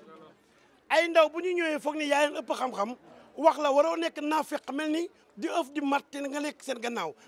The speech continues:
Wax ji fan la jëm? Fan la wax ji jëm? Man de su ma nekkoon seen place, ay ndaw ñëw na wax nañ ma liñ ma wax, dama naan leen pétition mënul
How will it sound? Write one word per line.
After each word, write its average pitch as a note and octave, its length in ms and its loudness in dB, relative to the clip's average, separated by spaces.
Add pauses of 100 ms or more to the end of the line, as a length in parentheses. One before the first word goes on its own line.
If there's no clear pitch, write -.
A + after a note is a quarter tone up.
(100)
Wax C#4+ 180 2
ji D#4 80 -4
fan D4 200 0
la C#4 60 0
jëm? G#3+ 240 0 (880)
Fan A#3 160 -4
la B3 60 0
wax G#3 140 -2
ji F#3 100 -14
jëm? E3+ 180 -6 (1300)
Man C#4+ 220 -2
de B3 200 4 (100)
su - 160 -14
ma D#4 100 -2
nekkoon C#4+ 380 -2
seen B3+ 200 -6
place, F#3 400 -4 (640)
ay D#4+ 180 4
ndaw D#4 240 4
ñëw D4 240 -2
na D4 200 -4 (200)
wax C4 260 -2
nañ D4+ 140 -4
ma D4 80 -2
liñ C#4+ 180 -4
ma C4+ 80 2
wax, G3 160 0
dama A#3+ 180 -2
naan A3+ 200 -2
leen D3+ 180 -6 (960)
pétition C#4 480 -4
mënul B3 220 -4